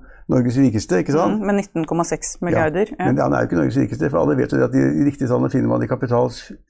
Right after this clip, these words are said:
Speaker 1: fire hundre-liste, hvor vi regner kraftig og nøye på det. Eh, og da liksom er det, kan du gangre med tre, tre, fire ganger da,
Speaker 2: Ja, for
Speaker 1: ikke
Speaker 2: der
Speaker 1: sant?
Speaker 2: står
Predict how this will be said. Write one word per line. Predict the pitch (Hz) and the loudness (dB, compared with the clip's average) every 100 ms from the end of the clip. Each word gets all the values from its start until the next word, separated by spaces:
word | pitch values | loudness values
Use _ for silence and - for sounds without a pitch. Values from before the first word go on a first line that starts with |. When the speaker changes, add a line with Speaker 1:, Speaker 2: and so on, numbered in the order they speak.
| - | 0
Speaker 1:
fire | 139 110 | 2 4
hundre-liste, | 107 110 123 147 175 | 2 2 0 0 2
hvor | 139 | 4
vi | 139 | 6
regner | 143 135 - | 4 2 0
kraftig | - 151 - - 131 117 | -2 -4 -4 -2 -2 0
og | - 294 | 2 4
nøye | 143 117 107 | 4 2 2
på | 131 | 2
det. | 196 - - - - - - - | 2 0 -12 -20 -20 -20 -14 -2
Eh, | 156 - 156 165 | 2 2 2 2
og | 76 | 2
da | 143 160 | 2 2
liksom | 147 160 | 2 2
er | 139 | 4
det, | 143 143 139 - - | 2 0 -2 -8 -2
kan | 139 | 2
du | 151 | 2
gangre | 135 120 | 2 2
med | 135 | 2
tre, | 135 131 | 2 0
tre, | - 131 131 | 0 -2 2
fire | 131 117 | 2 4
ganger | 123 165 | 2 2
da, | |
Speaker 2:
Ja, | 160 | 2
for | 233 | 2
Speaker 1:
ikke | 202 | 0
Speaker 2:
der | |
Speaker 1:
sant? | - | 2
Speaker 2:
står | 240 | 2